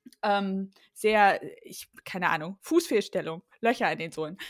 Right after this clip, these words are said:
Auf jeden Fall, <laughs> auf jeden Fall, äh, hab ich, ähm,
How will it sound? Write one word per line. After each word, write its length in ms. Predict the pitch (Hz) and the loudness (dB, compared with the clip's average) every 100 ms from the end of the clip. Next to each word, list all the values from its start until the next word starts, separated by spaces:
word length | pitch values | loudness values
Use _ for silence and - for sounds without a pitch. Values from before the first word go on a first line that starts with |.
| - | -12
Auf 140 | - 214 | -6 -4
jeden 240 | 277 294 | -2 -2
Fall, 200 | 254 254 | 4 6
<laughs> 1600 | 294 - - 277 - 285 285 622 - - - - - 403 - - | 4 2 -2 -2 -2 -4 -4 -8 -10 -16 -10 -6 -4 -4 -6 2
auf 180 | 262 302 | 2 4
jeden 260 | 311 320 | 2 2
Fall, 380 | 339 339 247 311 - - - _ | 0 2 2 0 -8 -16 -18 _
äh, 60 | 240 | 2
hab 420 | 240 - 247 247 | 4 2 -2 -4
ich, 240 | 240 - - | -6 -8 -6
ähm, 560 | 214 208 202 208 226 | -4 -4 -6 -8 -10